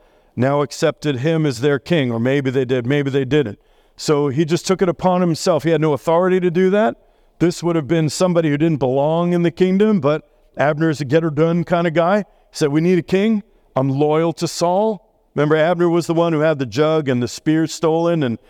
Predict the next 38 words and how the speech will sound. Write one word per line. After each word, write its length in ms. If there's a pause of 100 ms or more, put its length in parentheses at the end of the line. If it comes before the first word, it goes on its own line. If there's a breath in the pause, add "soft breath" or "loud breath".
(180 soft breath)
David 340
rebuked 420
him 140
for 140
sleeping 400
on 160
the 100
job. 440 (580)
He 160
could 140
have, 160
his 260
king 240
could 180
have 120
died. 320
Abner 280
was 160
a 60
loyal 560
right-hand 560
man 320 (300 soft breath)
to 120
Saul. 380
So 140
he 100
said, 220
"We 100
gotta 240
follow 400
the 140
king's 340
line." 220
That's 180
how 80
all 160
the 120
kingdoms 540